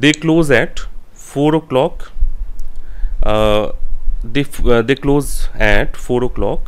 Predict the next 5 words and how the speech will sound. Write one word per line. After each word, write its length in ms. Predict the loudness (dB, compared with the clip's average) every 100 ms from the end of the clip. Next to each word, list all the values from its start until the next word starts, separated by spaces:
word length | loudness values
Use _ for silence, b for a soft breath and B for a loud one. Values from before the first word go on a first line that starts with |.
| -2 -4 -2 -4 -2 0 0 0 -2
uh, 600 | 0 0 2 2 2 0 -2 -4 -6 -4 -2 0 -2 -2 -2 -2 -2 0 0 0 0
generally 300 | 2 2 2 2
dawn, 160 | 2 2 2
dusk 200 | 0 0 0
এগুলো 140 | 0